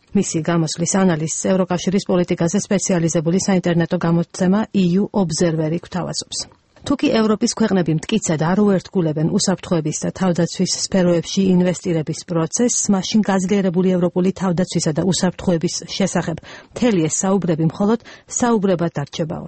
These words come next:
დასძინა მან. ევროკავშირის ოცდაშვიდი წევრი სახელმწიფოდან ოცდაერთი ნატოს წევრიც არის. რასმუსენის შეფასებით, ეს ქვეყნები განიცდიან სატრანსპორტო თვითმფრინავების, მათი ჰაერში გამართვის და დაზვერვის, დაკვირვების და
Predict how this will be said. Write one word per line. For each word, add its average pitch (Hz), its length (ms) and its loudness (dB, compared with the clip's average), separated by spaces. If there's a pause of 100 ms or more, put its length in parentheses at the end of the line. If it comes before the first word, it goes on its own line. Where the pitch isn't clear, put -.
(140)
დასძინა 165 480 0
მან. 160 160 -2 (1200)
ევროკავშირის 180 560 0
ოცდაშვიდი 185 720 0
წევრი 170 320 0
სახელმწიფოდან 185 640 0
ოცდაერთი 185 580 0 (140)
ნატოს 165 300 -2 (180)
წევრიც 160 480 -2
არის. 151 220 -4 (420)
რასმუსენის 175 640 0
შეფასებით, 220 480 0
ეს 196 160 0
ქვეყნები 202 400 2
განიცდიან 196 640 2
სატრანსპორტო 202 640 0
თვითმფრინავების, 180 840 0 (340)
მათი 202 320 2
ჰაერში 202 480 0
გამართვის 190 560 2
და 269 160 2
დაზვერვის, 185 640 0 (320)
დაკვირვების 196 640 0 (220)
და - 140 0